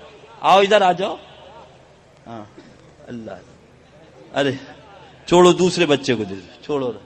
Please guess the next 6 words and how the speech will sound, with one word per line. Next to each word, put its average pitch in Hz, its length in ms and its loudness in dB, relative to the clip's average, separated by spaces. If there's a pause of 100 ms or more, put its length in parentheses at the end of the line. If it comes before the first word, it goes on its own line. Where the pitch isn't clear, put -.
(1400)
ये 139 240 0
है 127 180 -2 (200)
हजरत 139 420 -4
माविया 139 420 0
साहबी 135 460 -2
रसूल 139 320 -2